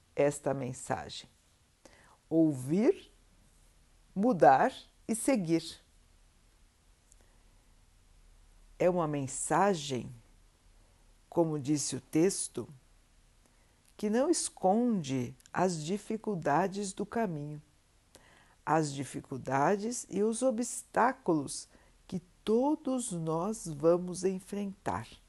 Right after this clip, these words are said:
e enfrentamos todos os dias. A vida no plano terreno não é uma vida fácil. Os irmãos bem sabem disso. Todos,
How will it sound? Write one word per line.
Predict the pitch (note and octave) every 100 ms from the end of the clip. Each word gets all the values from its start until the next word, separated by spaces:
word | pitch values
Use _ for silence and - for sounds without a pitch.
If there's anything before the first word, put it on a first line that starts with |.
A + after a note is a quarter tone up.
| _ _ _ - _ -
e | B3+
enfrentamos | C#4+ - B3+ A3+ - A3 C4 C#4+ -
todos | - C#4 D4+ C#4+
os | D4 C4 -
dias. | G3 A#3 G#3+ - - - _ _ _ _ _ _ _ _ _ - _ _ _
A | E3
vida | C#3 B2+ F3+ E3+ D#3+ C3 A#2+ - _ _ _
no | E3 E3
plano | - E3 D#3 D3+
terreno | C3+ D3 C3 B2+ D#3+ E3+ C3+ A#2+ - _ _ _
não | F#3+ D#4 G#4 G3
é |
uma | C#3 B2+ A#2
vida | B2+ B2+ A#2+
fácil. | - - F#2+ - - - - _ _ _ _ -
Os | D3+ C3+
irmãos | D3 C#3 C3+ C3 D#3+ G#3 E3+
bem | B2+ D3+ F#3+
sabem | - - D3 D#3+ F#3 F#3+
disso. | D#3 D#3+ E3 - - - _ _ _ _ _ _ _ _ _ _
Todos, | A3+ B3 F#3 D3+ B2+ C3+ - -